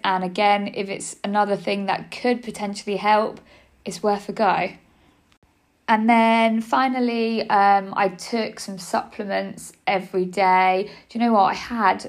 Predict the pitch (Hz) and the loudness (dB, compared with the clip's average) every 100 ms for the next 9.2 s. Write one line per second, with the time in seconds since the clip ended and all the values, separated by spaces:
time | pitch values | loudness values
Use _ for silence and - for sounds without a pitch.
0 | - 208 202 202 180 175 170 170 180 - | -6 0 4 4 4 0 -4 -4 -4 -4
1 | 185 175 - - 233 - 247 254 247 220 | -2 0 -2 -4 -4 0 0 0 -4 -4
2 | 202 - - - - 214 220 196 - 233 | -6 -8 -8 -8 -6 -2 -2 0 -2 0
3 | 254 247 240 233 220 214 220 226 208 185 | -2 -4 -8 -6 -6 -2 -2 -4 -6 -8
4 | 175 185 185 190 185 185 185 185 185 180 | -4 -4 -4 -6 -4 -4 -4 -4 -2 2
5 | 185 185 185 202 247 - - - 220 226 | 2 2 2 2 0 -2 -16 -6 -2 0
6 | 226 247 285 285 247 - 196 - 226 208 | 4 4 4 0 0 -2 -4 -4 0 0
7 | 208 202 196 - 185 175 190 254 - - | 0 -4 -6 -6 -4 0 0 0 -2 -20
8 | - - _ - 190 180 180 185 196 185 | -20 -20 _ 4 6 6 4 2 2 2
9 | 185 190 | 0 -8